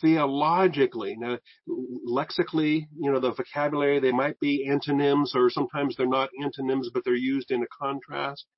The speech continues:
Theologically, chesed and emeth, grace and truth,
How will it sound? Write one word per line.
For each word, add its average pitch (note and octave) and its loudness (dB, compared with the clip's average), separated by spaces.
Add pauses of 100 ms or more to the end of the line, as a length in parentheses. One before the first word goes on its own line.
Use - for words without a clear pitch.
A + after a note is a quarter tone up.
(540)
Theologically, C#3 2 (720)
chesed E3+ 4
and C#3+ -2
emeth, C#3 0 (140)
grace C#3+ 4
and E3+ 4
truth, D3 6